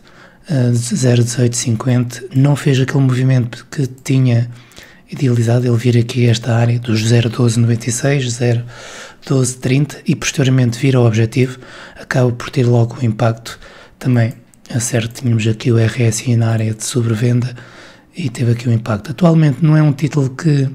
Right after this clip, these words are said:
tenha muito interesse, pelo menos na minha perspectiva. Eu diria que ele vai ter aqui um período, muito possivelmente, de lateralização. Sabemos que temos então o R S I na área de sobrevenda ou de sobrecompra.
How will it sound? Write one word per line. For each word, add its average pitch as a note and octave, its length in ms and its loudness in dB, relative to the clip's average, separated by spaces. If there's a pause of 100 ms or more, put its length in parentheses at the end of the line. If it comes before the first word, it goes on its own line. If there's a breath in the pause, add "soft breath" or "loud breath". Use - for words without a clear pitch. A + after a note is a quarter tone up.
(440 loud breath)
tenha C#3+ 220 0
muito C3+ 260 2
interesse, B2 400 0
pelo - 140 -2
menos B2 200 2
na B2+ 100 0
minha B2 160 0
perspectiva. B2 520 -2
Eu E3 200 0
diria B2+ 300 0
que B2+ 180 -4
ele A#2+ 180 0 (580 loud breath)
vai C#3+ 120 -8
ter B2+ 180 -2
aqui B2 160 -4
um B2+ 140 2
período, A#2+ 580 0 (500 loud breath)
muito D3+ 180 0
possivelmente, C3 720 -2
de D#3 80 -2
lateralização. B2 920 0 (960 loud breath)
Sabemos C#3 440 0
que - 180 -20
temos C3 300 0
então C3 260 0
o B2+ 60 4
R B2 240 2
S A#2+ 280 0
I A#2+ 280 0
na A#2+ 140 4
área A#2+ 140 4
de A#2+ 60 -2
sobrevenda B2+ 720 -2 (540)
ou B2 80 0
de - 60 -4
sobrecompra. B2 600 -4